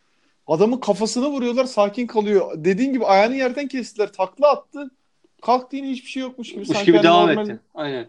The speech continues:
Speaker 1: Ha, sanki böyle
Speaker 2: Bir
Speaker 1: yanlış
Speaker 2: anda
Speaker 1: eline
Speaker 2: böyle
Speaker 1: vurmuş
Speaker 2: bir anda
Speaker 1: gibi.
Speaker 2: ayaklarının üzerinde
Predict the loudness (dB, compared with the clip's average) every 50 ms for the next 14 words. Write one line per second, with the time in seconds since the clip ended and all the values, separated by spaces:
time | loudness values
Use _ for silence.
0 | _ 0 0 2 2 0 -2 -4 -6 -6 -6 -8 -6 -6 -6 -2 2 4 4 6
1 | 4 4 2 2 2 2 0 0 0 -2 -4 -2 -2 -2 -2 -2 -4 -4 -2 -2
2 | -2 -2 -2 -4 -6 -6 -6 -8 -10 -10 -12 -14 _ _ _ _ _ _ _ _
3 | _ _ _ _ _ -10 -10 -10 -10